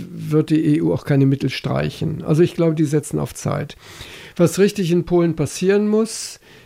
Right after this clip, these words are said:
ist, Wahlen werden auch in diesen Ländern meistens wegen Wirtschaftsproblemen entschieden.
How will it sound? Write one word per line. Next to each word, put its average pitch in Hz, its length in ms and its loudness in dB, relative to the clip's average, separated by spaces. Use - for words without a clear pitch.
ist, - 680 -2
Wahlen 165 420 2
werden 151 260 2
auch 139 140 -2
in 143 100 2
diesen 147 260 0
Ländern 147 400 2
meistens 165 920 -2
wegen 135 220 0
Wirtschaftsproblemen 170 840 0
entschieden. 196 680 0